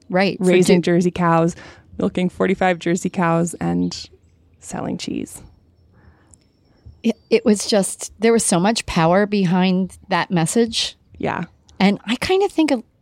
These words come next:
Speaker 1: Liz sort of welled up a little bit too.
Speaker 2: She did. She
Speaker 1: I mean, how
Speaker 2: understood
Speaker 1: can
Speaker 2: the
Speaker 1: you not?
Speaker 2: significance of it. Yeah.
Speaker 1: Yeah. They're amazing.
Speaker 2: Yeah, they really are. We had such a nice visit. We got to tour through the creamery and cave. We got to meet the Jerseys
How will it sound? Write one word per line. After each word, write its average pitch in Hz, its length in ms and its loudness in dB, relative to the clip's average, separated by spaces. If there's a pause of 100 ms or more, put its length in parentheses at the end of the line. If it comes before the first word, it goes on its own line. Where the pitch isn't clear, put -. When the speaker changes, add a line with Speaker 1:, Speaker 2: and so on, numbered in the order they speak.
(160)
Speaker 1:
Liz 240 260 2
sort 175 300 -2
of 160 240 -10
welled 156 220 0
up 156 140 -2
a 180 40 0
little 160 200 2
bit 160 200 -4
too. 180 400 0
Speaker 2:
She 190 200 2
did. - 420 -2
She 226 260 2
Speaker 1:
I - 20 8
mean, 226 140 6
how 220 80 6
Speaker 2:
understood 214 140 4
Speaker 1:
can 220 120 4
Speaker 2:
the 196 60 4
Speaker 1:
you 185 60 4
not? 180 120 2
Speaker 2:
significance 175 640 2
of - 140 -6
it. - 180 -6
Yeah. - 300 0
Speaker 1:
Yeah. 202 220 -2 (420)
They're 196 160 2
amazing. 170 540 0
Speaker 2:
Yeah, 180 320 0 (100)
they 294 160 6
really 320 260 6
are. 311 300 4
We 240 160 0
had 247 240 0
such - 240 -6
a - 40 2
nice 214 280 2
visit. 208 320 2
We 196 100 2
got 180 160 -2
to 185 100 -4
tour 175 260 2
through 175 260 2
the 165 180 0 (220)
creamery 302 640 4
and 185 180 -6
cave. 202 720 0
We 180 80 -4
got 165 260 -8
to 165 420 -10
meet 165 420 0
the 226 460 4
Jerseys 208 1000 2